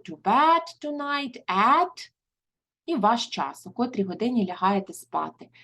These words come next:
о котрій годині прокину-, збираєтесь прокинутись завтра. Е, what are you going to do after classes? Що збираєтесь робити після уроків? Що збираєтесь робити завтра вранці?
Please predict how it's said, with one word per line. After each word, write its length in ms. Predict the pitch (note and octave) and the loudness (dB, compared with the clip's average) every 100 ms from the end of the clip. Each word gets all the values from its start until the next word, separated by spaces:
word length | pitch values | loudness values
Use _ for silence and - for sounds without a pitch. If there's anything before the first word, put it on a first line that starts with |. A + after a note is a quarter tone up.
| - - | -20 -16
о 80 | |
котрій 320 | G3 D#4 - G#3+ | -2 -2 0 0
годині 360 | F#3+ B3 B3+ | 2 2 2
прокину-, 560 | - F#3+ F#3+ E3 E3+ F#3+ - | 2 -2 -4 -8 -4 -4 -4
збираєтесь 600 | F#3+ - G3+ C#4 C4+ G#3+ | -12 0 4 4 2 -6
прокинутись 840 | - C4+ C4 E3 F3+ F3+ F3 - | -4 -6 -4 -6 -4 -4 -6 -8
завтра. 440 | D#3+ D#3+ - E3 - _ _ _ - - - _ _ _ _ _ | -6 -6 -8 -18 -20 _ _ _ -20 -20 -20 _ _ _ _ _
Е, 60 | G#3 F#3+ F#3+ F#3 F#3 F#3 | -2 0 2 2 0 4
what 260 | F4 F#4 | 2 4
are 240 | C4+ C4+ A#3+ | 0 2 2
you 80 | |
going 400 | G3 C4 B3+ A#3+ | 2 2 4 2
to 160 | A#3+ B3+ | 2 -2
do 180 | B3 - | -4 0
after 360 | B3 B3+ G#3 | -2 -2 -8
classes? 720 | G3 E3+ D3 C#3+ - - - - | -8 -8 -8 -10 -16 -20 -18 -12
Що 220 | - F4+ | -2 0
збираєтесь 580 | B3 A3 A3+ B3 G#3+ - | 0 0 2 2 -2 -6
робити 320 | F#3+ B3+ A3 | -4 -4 -4
після 460 | - A3 B3+ - G#3+ | -6 -2 -2 0 0
уроків? 680 | F#3+ E3+ D#3+ - - - _ _ _ - - _ | 0 -2 -8 -14 -18 -18 _ _ _ -20 -20 _
Що 260 | - - F#4+ | -6 0 0
збираєтесь 580 | F#4+ A#3+ C4 C4+ A#3+ - | 2 4 4 2 -2 -4
робити 340 | G3 B3+ A3+ | -2 -2 -4
завтра 420 | F#3+ A3 B3+ G#3+ | 0 2 2 -4
вранці? 680 | G3 D#3 D3+ D#3 - D#3+ | -6 -8 -12 -14 -16 -16